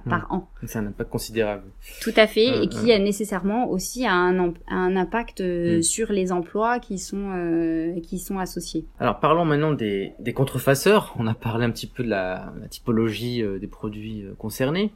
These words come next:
Speaker 1: Quel type d'organisation criminelle gère ces circuits de distribution ?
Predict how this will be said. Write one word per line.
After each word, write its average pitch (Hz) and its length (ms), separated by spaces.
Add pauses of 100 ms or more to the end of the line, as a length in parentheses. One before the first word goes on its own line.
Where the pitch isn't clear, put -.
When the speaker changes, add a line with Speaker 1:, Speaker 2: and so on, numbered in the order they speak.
(560)
Speaker 1:
Quel 196 220
type - 400 (420)
d'organisation 131 920 (160)
criminelle 123 720 (200)
gère 143 440
ces - 100
circuits 107 460 (400)
de 110 40
distribution ? 104 560